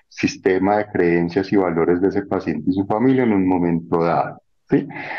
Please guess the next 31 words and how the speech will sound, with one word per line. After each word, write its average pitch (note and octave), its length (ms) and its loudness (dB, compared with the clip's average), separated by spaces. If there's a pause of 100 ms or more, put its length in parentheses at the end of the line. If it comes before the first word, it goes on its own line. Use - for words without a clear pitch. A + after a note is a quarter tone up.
(160)
Pero F#3+ 180 4
adicionalmente, F#3 960 2 (400)
tanto G#2+ 340 0
por G#2 140 -2
la G2+ 160 -2
parte G#2 320 0
de B2+ 100 2
geriatría A2+ 920 2 (460)
como F2 140 2
la E2+ 120 0
parte F2+ 280 -2
de A#2 100 0
cuidados F2+ 440 2
paliativos A2 720 2 (380)
y - 60 2
la F2 200 0
parte F#2+ 320 0
de A2+ 160 4
cuidados F#2+ 600 2
intensivos, C#3 760 2 (720)
impactamos G#2+ 720 0
en A#2+ 120 4
un G2 160 2
ele-, A2 180 2
elemento F#2+ 440 2
es G#2+ 280 0
en B2 80 4
el A2+ 60 4
esclarecimiento F2 920 0
del F#2+ 160 2
pronóstico. C3+ 580 -2